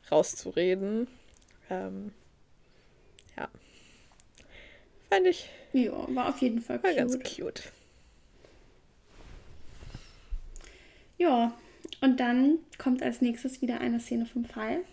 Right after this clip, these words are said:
Speaker 2: nämlich, äh, die Tochter Maya, die, ähm, immer noch versucht, an ihr Auto zu kommen. Und, äh, sie telefoniert dann irgendwie auch mit der Verwahrstelle, wenn ich das richtig im Kopf hab, wo das Auto halt steht, weil das Auto eben beschlagnahmt wurde.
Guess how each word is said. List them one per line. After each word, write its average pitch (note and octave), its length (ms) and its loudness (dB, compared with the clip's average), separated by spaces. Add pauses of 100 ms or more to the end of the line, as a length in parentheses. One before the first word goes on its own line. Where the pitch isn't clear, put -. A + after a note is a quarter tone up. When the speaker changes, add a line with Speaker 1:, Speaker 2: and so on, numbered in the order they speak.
(420)
Speaker 2:
nämlich, A#3 760 0
äh, A#3+ 120 0
die A#3+ 120 0
Tochter A#3+ 320 -2
Maya, A#3 380 2
die, A#3 480 0
ähm, A#3 340 -2 (420)
immer C#4 220 10
noch A#3 180 4
versucht, B3+ 380 4
an B3 140 2
ihr - 120 0
Auto B3 200 0
zu - 160 -10
kommen. C4 320 2 (640)
Und, A#3+ 560 4
äh, B3 180 2
sie A#3+ 80 2
telefoniert A#3+ 600 2
dann A#3+ 260 2
irgendwie A#3 360 2
auch A#3+ 200 -2 (100)
mit - 580 -2 (180)
der A#3 120 0
Verwahrstelle, C#4 1040 0
wenn D4 60 -12
ich - 80 -16
das C4+ 160 -4
richtig C4+ 280 -4
im C#4 80 0
Kopf - 280 -8
hab, C4+ 180 -4 (420)
wo B3 140 0
das B3 280 0
Auto B3+ 260 2
halt A#3+ 160 0
steht, C#4 280 4
weil A#3 120 0
das A#3+ 120 -4
Auto - 240 -4
eben A#3 220 0
beschlagnahmt B3+ 680 -2
wurde. C4 300 0